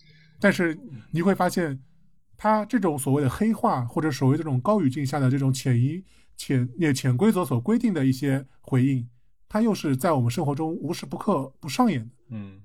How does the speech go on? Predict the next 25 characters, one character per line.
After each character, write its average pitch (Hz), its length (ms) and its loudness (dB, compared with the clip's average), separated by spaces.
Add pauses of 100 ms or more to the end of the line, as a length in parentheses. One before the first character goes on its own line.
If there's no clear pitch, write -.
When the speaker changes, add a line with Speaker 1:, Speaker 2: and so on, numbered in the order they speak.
(120)
Speaker 1:
上 190 220 0
海 151 80 0
人 131 100 2
的 139 100 0
不 139 120 -4
想， 117 300 -4 (200)
或 170 140 2
者 147 80 4
是 143 80 0
互 165 220 0
联 139 140 2
网 131 120 0
的 110 80 -2
灰 143 160 0
话， 131 300 0 (240)
或 165 100 0
者 143 80 2
是 147 80 0
体 135 180 0
制 135 140 0
内 165 120 0
领 131 180 4
导 151 120 2
的 117 100 0
话， 120 300 -4